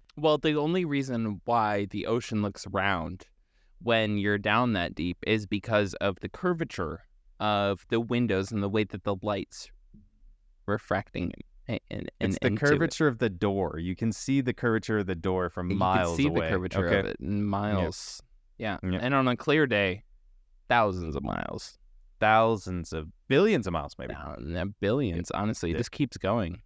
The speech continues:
Speaker 1: Nobody
Speaker 2: keeps
Speaker 1: knows where
Speaker 2: going
Speaker 1: it
Speaker 2: 'cause
Speaker 1: ends.
Speaker 2: it's just flat, so who knows? Well,
Speaker 1: Who knows?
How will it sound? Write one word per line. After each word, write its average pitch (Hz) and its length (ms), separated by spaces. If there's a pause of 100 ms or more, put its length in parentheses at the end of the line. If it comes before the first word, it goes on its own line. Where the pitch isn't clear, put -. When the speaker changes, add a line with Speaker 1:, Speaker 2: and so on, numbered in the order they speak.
(100)
Speaker 1:
Nobody 127 260
Speaker 2:
keeps 98 200
Speaker 1:
knows 113 80
where 110 100
Speaker 2:
going 87 120
Speaker 1:
it 85 40
Speaker 2:
'cause 87 100
Speaker 1:
ends. 87 120
Speaker 2:
it's - 60
just - 160
flat, 90 440
so 92 160
who 117 100
knows? 87 420
Well, 139 220 (600)
Speaker 1:
Who 135 80
knows? 156 380